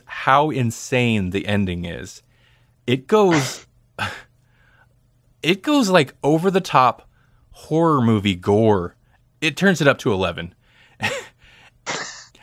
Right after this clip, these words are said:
As soon as people start violently vomiting blood in other people's faces, it's just, like, depraved. <laughs> It's so insane. How do you guys feel about the end of this movie?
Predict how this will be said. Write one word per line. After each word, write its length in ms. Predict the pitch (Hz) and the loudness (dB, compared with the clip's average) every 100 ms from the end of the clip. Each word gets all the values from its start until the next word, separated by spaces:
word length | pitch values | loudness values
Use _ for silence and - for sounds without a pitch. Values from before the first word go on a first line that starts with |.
| _ _ | _ _
As 180 | 143 143 | -2 -2
soon 180 | - 208 | 0 2
as 120 | 208 | 2
people 300 | - 175 170 | 0 0 2
start 340 | 156 - 143 117 | 2 4 2 2
violently 680 | 107 - 120 147 175 143 147 | -10 0 2 2 0 -2 -2
vomiting 560 | 107 120 135 131 110 | 2 2 2 0 -2
blood 280 | 95 98 117 | -2 0 2
in 120 | 104 - | 0 -2
other 220 | 110 123 | -2 -2
people's 360 | - 120 107 | -4 -6 -8
faces, 640 | - 98 101 - 87 90 - _ - - _ _ _ | -6 -2 -2 -2 -10 -10 -18 _ -20 -20 _ _ _
it's 340 | 139 143 - - | -4 -4 -6 -12
just, 400 | - 156 127 - _ _ _ _ _ _ - | 0 2 2 -4 _ _ _ _ _ _ -18
like, 320 | 135 127 107 | -2 -2 0
depraved. 680 | 107 - 170 165 104 90 - | -6 -4 0 0 0 -4 -10
<laughs> 40 | - | -10
It's 220 | - - | -12 -12
so 380 | - - 160 151 | -14 -4 -2 0
insane. 580 | 147 127 - 120 127 98 90 95 - _ _ - 127 113 | -2 -4 -4 0 2 0 -4 -10 -18 _ _ -12 -8 -2
How 160 | - | 0
do 80 | 175 | 0
you 60 | 180 | 0
guys 260 | 156 143 | 0 0
feel 360 | - 131 123 98 | -4 0 0 0
about 220 | 95 95 | 0 -2
the 80 | - | -2
end 160 | 87 87 | -8 -8
of 60 | 87 | -10
this 180 | 85 | -12
movie? 380 | 85 87 82 95 | -12 -14 -14 -18